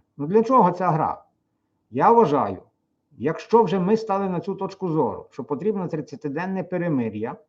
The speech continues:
хоча, е, давайте будемо чесними, тридцятиденне перемир'я так само нічого не вирішить, бо за тридцять днів ми переговорів, е, з Росією не проведемо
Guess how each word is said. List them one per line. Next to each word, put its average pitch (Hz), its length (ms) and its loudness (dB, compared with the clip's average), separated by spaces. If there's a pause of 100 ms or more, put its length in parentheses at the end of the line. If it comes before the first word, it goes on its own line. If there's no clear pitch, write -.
(240)
хоча, 151 600 -2
е, 127 180 -10
давайте 139 360 -4
будемо 127 280 -4
чесними, 87 440 -14 (360)
тридцятиденне 156 640 -6
перемир'я 147 440 -2
так 143 220 -10
само 165 260 -6
нічого 127 360 -6
не 123 120 -2
вирішить, 90 380 -10 (400)
бо 127 120 -6
за 131 100 -2
тридцять 147 400 -2
днів 214 360 -2 (300)
ми 135 180 -2
переговорів, 151 720 0
е, 139 240 -4
з 117 80 -6
Росією 139 560 -2
не 135 120 0
проведемо 139 580 -2